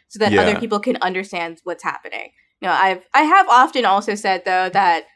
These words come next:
Speaker 1: the fighting game community tends to be how the rest of the video game community learns what black people were saying, like, six years ago. <laughs> Like, when people started talking about bodying other people, I was like, "Damn, you listened to some rap from two thousand six?" <laughs>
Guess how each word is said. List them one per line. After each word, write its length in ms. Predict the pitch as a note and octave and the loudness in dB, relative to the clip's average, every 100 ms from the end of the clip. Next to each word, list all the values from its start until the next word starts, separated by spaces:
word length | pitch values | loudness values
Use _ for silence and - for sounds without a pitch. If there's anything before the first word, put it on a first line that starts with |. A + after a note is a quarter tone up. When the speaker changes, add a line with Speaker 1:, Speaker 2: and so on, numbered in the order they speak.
| _ _ - | _ _ -6
Speaker 1:
the 60 | A3 | 0
fighting 300 | C#4 D4 D4 | 2 2 2
game 180 | C#4 C4 | 0 -2
community 420 | C#4 B3+ B3+ A#3+ | -2 -2 -2 -4
tends 360 | A#3+ B3 G#3+ B3 | -2 -2 -2 -4
to 80 | A#3 | -6
be 300 | A3 G#3+ G#3+ | -4 0 0
how 280 | A3+ G#3+ G3+ | 2 0 2
the 160 | F#3+ | -2
rest 300 | E3+ D#3+ G#3+ | -2 -4 -4
of 60 | A#3 | -4
the 80 | A3+ | -2
video 240 | A3+ A3+ | 0 0
game 260 | A#3 A#3 A#3+ | 0 -2 -4
community 460 | A#3 A#3 A#3 A#3+ A3+ | -6 -6 -4 -4 -4
learns 400 | F3+ F#3+ G3+ A3 | -4 -6 -6 -2
what 240 | F#3+ - | -4 -2
black 260 | F#3+ F#3 - | -2 -2 -4
people 480 | - G3 G3 F#3+ G3+ | -8 -4 -2 -4 -6
were 120 | G3+ | -6
saying, 440 | G#3+ F#3+ G3 G3+ | -4 -4 -4 -4
like, 260 | F#3 D#3+ D3 | -4 -4 -4
six 260 | C4+ F#3 F#3 | -6 -6 -6
years 220 | F#3+ A3+ | -6 -2
ago. 260 | C4 C4 - | 2 2 0
<laughs> 140 | - _ - - - A#4 - - - - - - - - - - - - | -6 _ -4 -2 -8 -4 -6 -6 -6 -6 -6 -8 -8 -6 -8 -8 -16 -2
Like, 160 | D#4+ D4+ | 0 2
when 140 | E4 | 0
people 240 | F4 G4+ F#4 | 0 0 0
started 300 | F4 D#4 D4 | 0 0 2
talking 340 | B3+ B3 B3+ | 2 2 0
about 320 | A#3+ G#3 F3+ | 2 2 2
bodying 460 | G#3 G3 A#3+ A3 G3+ | 4 4 4 0 0
other 240 | F#3+ G#3 | -2 -2
people, 360 | G#3 A3+ G#3 G#3 | -4 -6 -4 0
I 280 | G3 F#3+ G3 | 2 2 0
was 140 | G3 | -2
like, 200 | G#3+ G3+ | -4 -4
"Damn, 220 | C#4+ D#4+ | -2 0
you 140 | C4 A#3+ | 0 0
listened 240 | C#4+ B3 | -2 -4
to 60 | A3 | -4
some 200 | A3 G3 | -6 0
rap 220 | G#3 A#3+ | 0 0
from 80 | A3 | -6
two 80 | A3+ | -2
thousand 380 | A3 A3 G#3 G3 | 0 0 -2 -6
six?" 380 | A3+ D#4 - - | -4 -4 -4 -4
<laughs> 560 | - - A#5 - - | -2 -6 -10 -12 -6